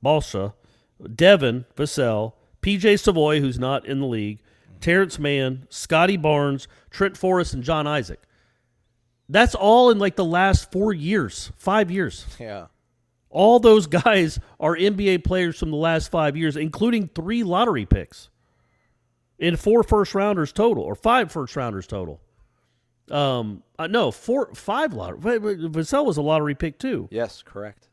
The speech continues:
Speaker 1: So three top six picks. Another. I mean, it's just a remarkable what that. It's really cool to see them all, uh, taking a picture like that. Um, all, all the,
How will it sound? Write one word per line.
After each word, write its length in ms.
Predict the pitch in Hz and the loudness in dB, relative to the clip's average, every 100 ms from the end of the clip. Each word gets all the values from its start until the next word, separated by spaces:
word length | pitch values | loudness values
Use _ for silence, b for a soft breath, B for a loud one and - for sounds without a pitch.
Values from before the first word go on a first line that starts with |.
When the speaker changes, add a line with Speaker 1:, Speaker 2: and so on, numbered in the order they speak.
| _ _ _ | _ _ _
Speaker 1:
So 180 | - 202 | -2 -2
three 320 | - 208 262 | 0 -6 0
top 260 | - 226 - | 2 2 0
six 260 | - 208 | -6 -6
picks. 520 | - 220 160 - - - _ _ _ _ _ _ | -4 -4 -4 -8 -16 -18 _ _ _ _ _ _
Another. 360 | 180 185 233 226 | -4 0 -2 -2
I 100 | 202 | -4
mean, 160 | 226 220 | -2 -2
it's 80 | |
just 220 | - 247 233 | -4 -2 0
a 60 | |
remarkable 640 | 202 202 208 208 165 113 - | 2 2 2 0 -2 -4 -4
what 200 | 151 151 | -4 -2
that. 140 | 165 | -2
It's 160 | 175 180 | -2 -4
really 280 | 233 254 202 | -4 -2 -2
cool 260 | 214 196 | -2 -2
to 60 | 147 | -4
see 200 | - 185 | -6 -6
them 180 | 165 156 | -4 -2
all, 340 | 151 139 - b b - | -2 -4 -6 b b -10
uh, 160 | 143 135 | -4 -4
taking 300 | - 165 139 | -2 -4 -4
a 40 | |
picture 320 | 113 160 - 117 | -6 -8 -6 -6
like 220 | 107 - | -6 -6
that. 360 | 104 95 - | -6 -6 -8
Um, 480 | - 104 95 85 80 _ _ - - 127 | -8 -6 -6 -8 -14 _ _ -20 -20 -14
all, 240 | 127 151 139 | -4 -2 -2
all 240 | 156 156 | 0 0
the, 200 | 143 139 | 0 -4